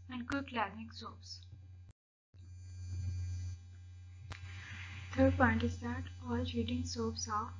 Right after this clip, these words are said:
soft consistency, such as olive oil, soybean oil, groundnut, peanut oil are most important here,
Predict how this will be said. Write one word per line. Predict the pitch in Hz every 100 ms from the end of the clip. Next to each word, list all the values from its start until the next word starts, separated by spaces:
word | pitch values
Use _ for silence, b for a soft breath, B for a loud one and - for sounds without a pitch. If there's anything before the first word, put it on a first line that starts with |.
| - -
soft | - 233 220 226 247
consistency, | 233 220 233 - 220 208 - 269 294 - -
such | 220 220
as | 226 - 233
olive | 214 208 220
oil, | 226 277 - - - - -
soybean | 220 214 214 226 233
oil, | 247 285 - - - B B - - - 240
groundnut, | 233 220 226 233 240 -
peanut | 220 214 226 233
oil | 240 262 277 - - - -
are | 220
most | 220 233 240
important | 240 233 220 226 226
here, | 226 220